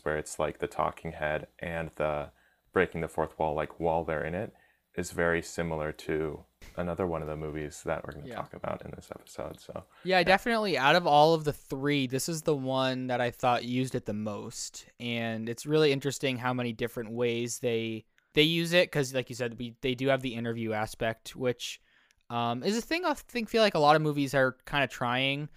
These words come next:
Speaker 2: 'cause there was, well, the terrible movie, um, Being the Ricardos. That one did it. That was bad. Um, but, like, the fake documentary kind of thing, which is just, it's an interesting thing that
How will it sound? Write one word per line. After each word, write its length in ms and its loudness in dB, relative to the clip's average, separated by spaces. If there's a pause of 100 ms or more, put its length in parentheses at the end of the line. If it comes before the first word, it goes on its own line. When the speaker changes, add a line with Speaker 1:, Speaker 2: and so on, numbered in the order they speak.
(200)
Speaker 2:
'cause 220 0
there 180 6
was, 480 0
well, 280 2 (200)
the 140 -4 (420)
terrible 480 -4
movie, 360 -10
um, 520 -10 (160)
Being 180 0
the 80 2
Ricardos. 680 0
That 200 6
one 300 -4
did 180 -8
it. 280 -12
That 120 0
was 160 -2
bad. 380 -8 (480)
Um, 200 2
but, 100 4
like, 180 8
the 100 2
fake 400 2
documentary 960 2 (260)
kind 280 2
of 80 -2
thing, 400 0 (340)
which 160 0
is 100 0
just, 240 0
it's 180 2
an 140 2
interesting 480 0
thing 340 0
that 240 -2